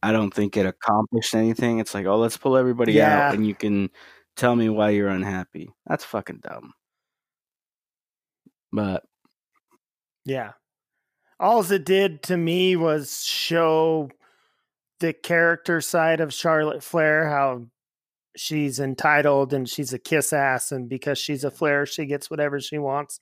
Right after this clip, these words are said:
Speaker 2: Then they trot Buddy Murphy out there, who's, they've been teasing a debut for fucking months.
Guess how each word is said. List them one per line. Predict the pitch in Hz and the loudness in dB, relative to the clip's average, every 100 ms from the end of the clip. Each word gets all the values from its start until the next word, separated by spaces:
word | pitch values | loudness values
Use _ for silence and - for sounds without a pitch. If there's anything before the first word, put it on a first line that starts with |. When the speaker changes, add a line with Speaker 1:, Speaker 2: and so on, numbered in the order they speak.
| _ - - - - | _ -20 -20 -10 0
Speaker 2:
Then | 160 | 2
they | 160 | 2
trot | - 175 160 135 | 4 4 4 4
Buddy | 156 156 | 2 4
Murphy | 147 151 160 165 147 | 4 4 2 2 2
out | 147 | 2
there, | 147 143 | 0 -2
who's, | 127 147 127 - _ - | 0 -2 -4 -8 _ -6
they've | 139 | -2
been | 143 131 | -2 0
teasing | - 165 147 147 | 2 2 2 0
a | 135 | 2
debut | 151 147 135 151 156 | 2 0 0 0 0
for | 151 139 123 117 _ _ _ _ _ _ | 0 -2 -2 -4 _ _ _ _ _ _
fucking | - 160 - 135 | -2 0 0 -2
months. | 143 143 147 - | -2 -2 -2 -6